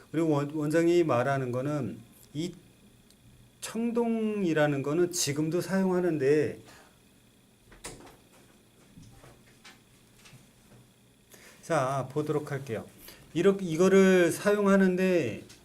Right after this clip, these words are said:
우리 꽹가리도 이런 걸로 만들고,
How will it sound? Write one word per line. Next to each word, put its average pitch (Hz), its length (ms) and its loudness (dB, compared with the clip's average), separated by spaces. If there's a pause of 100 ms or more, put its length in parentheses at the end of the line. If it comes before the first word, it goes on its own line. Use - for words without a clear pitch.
(760)
우리 160 260 -6 (960)
꽹가리도 214 600 2
이런 147 200 -2
걸로 143 220 0
만들고, 120 760 -6